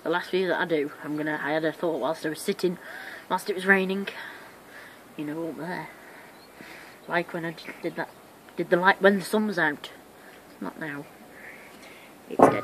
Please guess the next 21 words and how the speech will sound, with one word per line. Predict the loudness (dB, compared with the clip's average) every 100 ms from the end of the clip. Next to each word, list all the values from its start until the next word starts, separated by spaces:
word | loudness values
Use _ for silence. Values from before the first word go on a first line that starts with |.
| -4
cloudy | -6 0 0 2
now. | 2 2 6 6 6 2 -10 -10 -14 -18 -20 -20 -20 -20 -20 -20 -18 -14
As | -10
you | -8
can | -6
see, | -2 -2 -4 -18 -20 -20 -20 -20 -20 -20 -18 -14 -8
the, | -8 -8 -16 -20 -18 -18 -18 -20 -20 -20 -20 -20 -20 -18
I | -6
keep | -2
wanting | 0 0
to | 0
point | -4 -4
at | -6
the |
camera, | -4 -2 -2
I'm | -4
not | -4
sure | -2
why. | -2 -4 -6 -10 -18 -20 -20 -20 -20 -18 -8
Over | -6 -4
there, | -2 -2 -4 -8